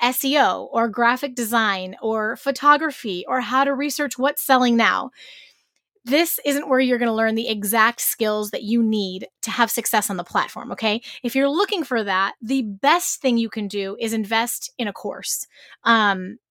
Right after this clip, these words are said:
books on Etsy are gonna be outdated before, before you can even get through them. So check out my course.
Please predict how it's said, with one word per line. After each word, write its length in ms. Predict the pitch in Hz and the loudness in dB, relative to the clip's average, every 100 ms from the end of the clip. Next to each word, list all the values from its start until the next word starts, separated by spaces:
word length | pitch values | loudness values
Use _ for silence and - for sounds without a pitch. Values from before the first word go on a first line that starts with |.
| _ _ | _ _
books 300 | 262 294 - | 0 0 2
on 120 | 302 | 2
Etsy 280 | 277 247 254 | 4 2 4
are 60 | 233 | 4
gonna 140 | 226 | 4
be 80 | 226 | 4
outdated 580 | 226 233 226 214 220 208 | 2 2 2 2 2 -2
before, 640 | 214 - 208 208 202 - - - 247 247 _ | -4 0 2 4 2 0 -8 -20 -20 -20 _
before 240 | 240 262 | -4 0
you 140 | 247 247 | 2 2
can 120 | 233 | 0
even 140 | 214 | -2
get 160 | 208 - | -4 -8
through 200 | - 190 | -8 -8
them. 200 | 185 214 | -8 -8
So 360 | - 269 208 208 _ _ _ _ _ _ _ _ | 0 4 4 0 _ _ _ _ _ _ _ _
check 180 | - 311 | -6 2
out 140 | - | 2
my 160 | 302 262 | 4 2
course. 420 | 254 214 208 - | 0 -8 -8 -8